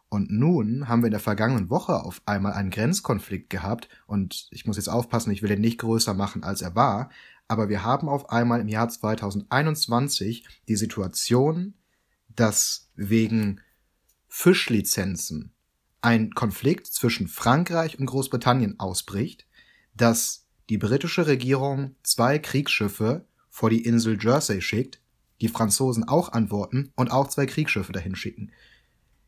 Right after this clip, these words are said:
Momentan ist dieser Konflikt einigermaßen deeskaliert worden und wie ich schon sagte, ich möchte das Problem nicht größer machen, als es ist, aber in dieser Situation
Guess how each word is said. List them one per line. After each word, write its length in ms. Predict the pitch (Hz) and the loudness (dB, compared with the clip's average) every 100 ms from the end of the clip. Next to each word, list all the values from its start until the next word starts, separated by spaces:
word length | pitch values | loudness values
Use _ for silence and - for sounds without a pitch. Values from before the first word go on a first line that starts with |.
| _ _ - | _ _ 2
Momentan 840 | 120 117 117 131 143 151 151 151 _ _ - | 6 6 4 4 4 2 -2 -6 _ _ -6
ist 240 | 127 - | -4 -2
dieser 320 | 120 123 117 | 2 2 2
Konflikt 440 | 117 117 131 120 - | 0 -2 -2 -2 0
einigermaßen 720 | 123 131 120 117 117 - 107 | 2 4 2 2 2 0 -2
deeskaliert 720 | 120 113 - 98 143 151 101 | 0 -2 -4 0 0 0 -2
worden 280 | 98 104 | -2 -2
und 220 | 131 107 101 | -4 -4 -4
wie 120 | 110 | -4
ich 80 | 113 | -2
schon 140 | 110 | -2
sagte, 300 | 107 117 117 | 0 0 -2
ich 100 | - | -4
möchte 200 | 113 113 | -4 -4
das 80 | - | -6
Problem 300 | 107 110 117 | -2 0 0
nicht 120 | 104 | 0
größer 300 | 117 113 113 | -2 -2 0
machen, 260 | 107 - 120 | -2 -2 -6
als 160 | 101 | -6
es 140 | 98 - | -6 -2
ist, 400 | 156 151 - - - _ _ | 0 2 0 -4 -20 _ _
aber 220 | 123 113 | 0 2
in 80 | 101 | 0
dieser 220 | 120 147 | 2 4
Situation 840 | 127 123 120 117 127 131 131 127 | 2 2 2 2 4 4 4 0